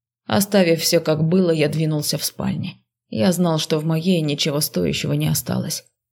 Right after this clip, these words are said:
Так, некоторые сентиментальные штучки. Правда, когда я вошёл, то увидел, что в моей коробке с сокровищами, которую я хранил в тумбочке с девяти лет, рылся какой-то жадный говнюк.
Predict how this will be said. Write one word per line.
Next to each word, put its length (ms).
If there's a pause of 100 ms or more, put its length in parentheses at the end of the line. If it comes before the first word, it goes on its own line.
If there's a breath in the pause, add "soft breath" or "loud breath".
Так, 360
некоторые 540
сентиментальные 880
штучки. 540 (480)
Правда, 320
когда 260
я 120
вошёл, 560 (240)
то 100
увидел, 400
что 240
в 80
моей 260
коробке 420
с 60
сокровищами, 960
которую 520
я 100
хранил 360
в 60
тумбочке 540
с 60
девяти 400
лет, 320 (180)
рылся 420
какой-то 460
жадный 440
говнюк. 560